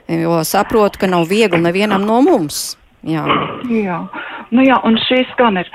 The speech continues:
Speaker 2: ā, šie, šie ir tā realitāte, ā, kur ir ļoti svarīgi, ā, atklāti runāt gan par gaidām, ā, gan arī par bažām, un nemēģināt tās savas dusmas apspiest, bet pēc iespējas,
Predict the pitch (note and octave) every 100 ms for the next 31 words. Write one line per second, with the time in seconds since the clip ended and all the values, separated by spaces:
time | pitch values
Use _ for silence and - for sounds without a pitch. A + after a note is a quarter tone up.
0 | - - G3 F3 F#3+ B3+ A#3 - D4 A3+
1 | F#3+ F3 F3 A#3 D#4 D#4+ - C4 B3+ C4
2 | A3+ - A#3+ - F#3+ F#3+ - G#3 - -
3 | G#3+ A#3 C4 B3 - - G3+ F#3+ E3+ D#3+
4 | G#3+ C#4 - - F#3 F3+ F3+ F3+ G#3 -
5 | A#3 C4 G3+ F3 E3 - F3+ F#3 E3+ D#3
6 | F3+ F3+ G3+ B3+ D4 A#3 G#3 G3+ G3+ F#3+
7 | E3+ D#3 F#3+ - - - - - F3+ F3
8 | E3+ G3+ C4 B3+ G#3 G3 F#3 F#3 F#3+ E3
9 | D#3 D#3 D3+ - - - G3 G3 G3 F#3
10 | G3+ G#3+ A#3 F#3+ F#3 E3+ E3 E3+ - E3+
11 | F3+ G3+ A#3+ - E3+ G#3+ C4+ - - F3+
12 | E3+ - E3+ - F3 - G#3 - - D#3+
13 | E3 E3